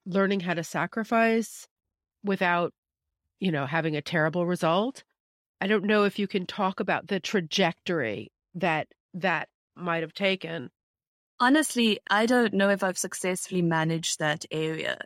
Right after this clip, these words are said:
Speaker 2: It's more of an idea of I know where I'm suffering, and that's one of the areas, which is why I started to look into it and work out where the psychology was before it. So in terms of analyzing, sacrificing, or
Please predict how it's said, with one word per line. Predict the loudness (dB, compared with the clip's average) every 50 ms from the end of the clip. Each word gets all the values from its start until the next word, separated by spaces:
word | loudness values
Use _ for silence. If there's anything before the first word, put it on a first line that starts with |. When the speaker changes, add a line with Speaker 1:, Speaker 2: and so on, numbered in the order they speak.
| -4
Speaker 2:
It's | -2 -2 0 2 2 2
more | 4 4 4 4 4 4 4
of | 4 2
an | 2 2
idea | 4 4 2 2 2 2 2 4 4 4
of | 2 0 -2 -2
I | 0 2 4 4
know | 4 4 6 4 4
where | 4 4 2 2
I'm | 2 2 0
suffering, | 0 -2 -2 -2 -2 -4 -6 -8 -8 -8 -8 -10 -14 _ _
and | -4 -2 -2 -4 -4 -2
that's | -2 0 0 -2 -2
one | 0 0 2 4 2
of | 2 0
the | 0 -2 -2
areas, | 0 0 0 0 0 -2 -2 -4 -6 -8 -10 -12 -18 -20 _ _ _ _
which | 0 2 2
is | 0 2 2
why | 2 4 4 4
I | 2
started | 2 0 0 -2 -2 -4
to | -4 -2 -2
look | -2 -4 -2
into | -2 0 2 2 2 0 -4 -6
it | -6 -6 -8 -10 -14 -16 _ _ _ _ _ _ _ _
and | -2 0 2
work | 4 4 2 2 2
out | 0 2 2 2 0 -2 -6
where | -2 0 2 2 2 2
the | 0 0
psychology | 0 -2 -2 -2 -2 -2 -2 -2 -2 -4 -4
was | -2 -2 -4 -4
before | -6 -10 -12 -10 -8 -8 -8 -8
it. | -10 -12 -16 _ _ _ _ _ _ _ -8
So | -2 2 4 4 4 4 4 4
in | 4 4
terms | 4 2 2 4 6 6 8 6 6 4 2 2
of | 2 4 4 4 2 0 -2 0
analyzing, | 2 2 4 4 4 4 2 2 2 0 -2 -4 -4 -2
sacrificing, | -2 -2 -2 -2 -2 -6 -6 -2 0 0 0 0 0 -2 -2 -2 -4 -4
or | -2 -2 0 0 0 -2